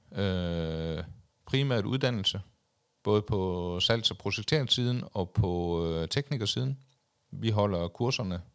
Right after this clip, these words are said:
øh, typisk i Viborg, men også, øh, øh, on-site ved, ved nogle installatører, hvis de har mange.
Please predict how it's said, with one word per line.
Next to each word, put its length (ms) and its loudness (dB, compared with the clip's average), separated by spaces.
øh, 180 0
typisk 360 -4
i 40 -2
Viborg, 400 0
men 160 0
også, 300 2
øh, 460 0
øh, 240 -2
on-site 600 2
ved, 320 0
ved 580 -2
nogle 260 -2
installatører, 540 0
hvis 160 -4
de 140 -6
har 80 -2
mange. 320 0